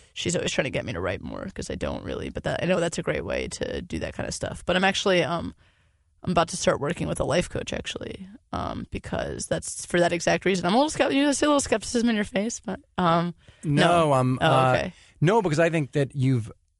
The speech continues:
Speaker 2: you've made certain big turns at
Speaker 1: Yeah.
Speaker 2: various points where it seems like you did look in and go, "Okay, I wanna change and
Speaker 1: Yeah.
Speaker 2: not be this, and I wanna be that."
Speaker 1: Right. I think what's difficult is I feel pulled in so many different directions. So many people,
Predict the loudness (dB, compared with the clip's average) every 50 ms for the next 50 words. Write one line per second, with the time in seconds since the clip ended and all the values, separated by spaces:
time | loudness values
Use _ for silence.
0 | _ _ -2 0 0 2 4 4 6 6 4 4 2 0 0 0 2 2 2 0
1 | 0 -2 -2 -2 0 2 2 4 2 2 0 -2 -2 -2 0 2 2 2 2 0
2 | -2 -2 0 0 0 2 0 -2 -2 0 2 2 2 2 0 0 -2 -2 2 2
3 | 4 4 4 2 0 0 0 0 0 0 0 2 2 0 0 0 0 0 0 0
4 | 0 0 -2 -2 0 2 2 2 4 4 4 4 2 2 2 0 -2 -2 0 2
5 | 2 2 2 0 0 2 2 2 2 2 2 0 -2 -2 0 0 0 0 0 0
6 | 0 0 0 0 0 0 -2 -4 -6 -6 -4 -2 0 0 0 0 0 -2 0 0
7 | 2 2 2 2 2 2 0 0 0 0 0 0 0 -2 -2 0 2 2 2 2
8 | 0 0 0 2 2 2 2 0 -4 -6 -4 -2 -2 0 0 -2 -2 -2 -2 -2
9 | 0 0 0 -2 -2 0 0 2 2 2 0 0 -2 -2 0 0 2 2 2 2
10 | 0 -2 -2 0 2 4 4 4 2 0